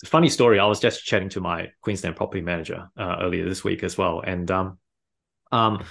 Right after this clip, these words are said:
because I was about to renew my lease and I was thinking, "Should I just keep it at six months?" And then because in six months' time, I'm sure the rent would have been different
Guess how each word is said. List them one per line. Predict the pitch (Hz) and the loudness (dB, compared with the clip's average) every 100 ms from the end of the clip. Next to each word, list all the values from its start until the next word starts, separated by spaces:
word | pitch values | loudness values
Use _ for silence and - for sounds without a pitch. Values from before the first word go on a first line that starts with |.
| - - | -18 0
because | - 117 | 4 6
I | 113 | 6
was | 117 | 4
about | 110 110 - | 2 0 -2
to | 104 | -2
renew | 92 90 | -2 -4
my | 87 80 | -6 -4
lease | 90 - - - - - - | -6 -6 -10 -16 -20 -10 -2
and | 104 | 2
I | |
was | 101 | 2
thinking, | 117 123 117 101 - | 2 0 0 0 -6
"Should | - 147 | 0 2
I | 185 | 4
just | 196 180 | 2 2
keep | 175 165 | 2 2
it | |
at | 127 | 0
six | - - - | 0 -6 -8
months?" | 113 220 - | -8 -8 -10
And | - 104 | -8 -6
then | 104 | -4
because | - 113 107 | -4 -4 -4
in | |
six | - - | -4 -6
months' | 127 104 | -4 -6
time, | - - 117 95 180 - _ | -4 0 2 2 -2 -6 _
I'm | 98 | -8
sure | 98 - 135 | -6 4 4
the | 117 95 | 6 2
rent | 90 107 - - _ - | 0 -4 -4 -18 _ -6
would | 90 | -4
have | 90 | -2
been | 90 85 | -4 -2
different | 90 - 90 82 | -6 -6 -6 -6